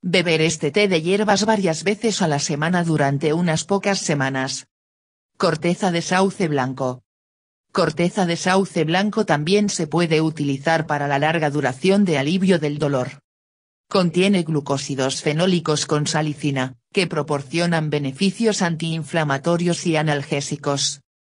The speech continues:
Tome un suplemento de corteza de sauce blanco de ciento veinte o doscientos cuarenta miligramos de salicina diariamente durante varias semanas. Consulte a su médico primero. Semillas de fenogreco.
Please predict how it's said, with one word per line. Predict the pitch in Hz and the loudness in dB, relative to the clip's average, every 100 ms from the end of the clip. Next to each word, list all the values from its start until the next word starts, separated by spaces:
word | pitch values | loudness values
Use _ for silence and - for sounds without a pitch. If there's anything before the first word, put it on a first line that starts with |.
| _ _ _ | _ _ _
Tome | 226 247 254 208 | 2 4 4 4
un | 190 | 2
suplemento | - 190 156 143 175 185 185 | 2 -2 -2 0 0 0 0
de | 165 156 | 0 0
corteza | 156 156 175 - 180 | 0 0 -2 0 0
de | 170 | 0
sauce | - 190 196 - 151 | 2 2 0 0 0
blanco | 175 208 202 | 2 0 0
de | 175 151 | 2 0
ciento | 143 190 208 190 | 2 2 2 2
veinte | 170 185 190 196 | 2 2 2 2
o | 160 | 2
doscientos | 143 143 - 175 170 156 - | 0 -2 0 0 0 -2 -2
cuarenta | 151 147 180 175 | 0 2 2 2
miligramos | 156 151 170 165 151 156 151 | 0 0 -2 -2 -2 -2 -2
de | 160 | -2
salicina | 156 156 151 139 165 185 | -2 -2 -2 0 2 2
diariamente | 160 160 165 165 143 190 202 185 | 2 2 2 0 0 2 2 0
durante | 143 156 160 147 | 0 0 0 0
varias | 160 190 175 160 | 0 2 2 0
semanas. | 170 143 135 135 131 - - _ _ _ - | 0 -2 -2 -4 -6 -8 -16 _ _ _ 0
Consulte | 185 170 - 233 220 180 | 2 2 0 -2 0 2
a | 165 160 | 2 0
su | 190 | 0
médico | 170 156 156 175 156 | 0 -2 -2 -2 -2
primero. | 143 135 127 127 - _ _ _ _ _ _ | -2 -2 -2 -4 -8 _ _ _ _ _ _
Semillas | - 190 165 190 196 190 | -2 0 2 2 2 2
de | 185 | 0
fenogreco. | 175 156 147 147 135 139 135 | 0 -2 -2 -2 -4 -4 -6